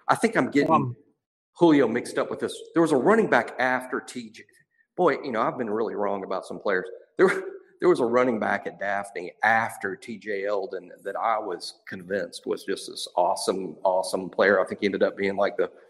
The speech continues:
Speaker 1: fifth team running back at Furman, but whatever. I think I
Speaker 2: Um,
Speaker 1: was getting Julio mixed up with that guy.
Speaker 2: All right.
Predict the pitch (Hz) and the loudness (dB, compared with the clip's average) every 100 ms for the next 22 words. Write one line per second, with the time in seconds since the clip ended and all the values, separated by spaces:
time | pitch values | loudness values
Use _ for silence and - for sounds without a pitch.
0 | _ _ - - - 135 98 - 123 101 | _ _ -18 -14 2 4 4 0 2 4
1 | 98 104 98 95 - - - 101 101 98 | 4 4 4 4 2 -2 2 4 2 0
2 | - - _ _ _ _ _ - - - | -6 -14 _ _ _ _ _ -4 -4 -4
3 | - _ - 123 104 95 - - - _ | -10 _ 2 6 6 4 0 -6 -20 _
4 | _ _ _ _ _ _ _ 139 156 151 | _ _ _ _ _ _ _ 6 8 8
5 | 135 110 127 104 117 107 101 - 92 - | 6 4 0 -2 0 0 -2 -6 -8 -8
6 | 92 90 85 87 - - - _ _ _ | -8 -6 -6 -6 -8 -20 -20 _ _ _
7 | _ _ _ _ _ _ 139 123 117 | _ _ _ _ _ _ 2 4 2